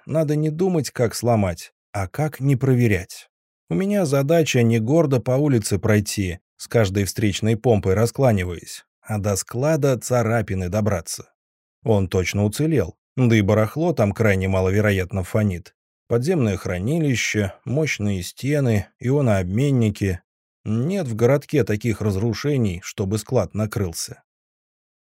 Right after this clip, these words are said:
Только я не знаю, где он. Ну, предположим,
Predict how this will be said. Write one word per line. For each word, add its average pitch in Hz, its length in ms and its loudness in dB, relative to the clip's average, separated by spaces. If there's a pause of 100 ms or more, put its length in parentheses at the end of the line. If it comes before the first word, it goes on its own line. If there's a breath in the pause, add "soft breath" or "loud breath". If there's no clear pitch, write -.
Только 185 380 -6
я 143 380 2
не 131 180 4
знаю, 120 540 2
где 104 340 0
он. 80 240 -8 (460)
Ну, 190 200 -2
предположим, 135 920 -2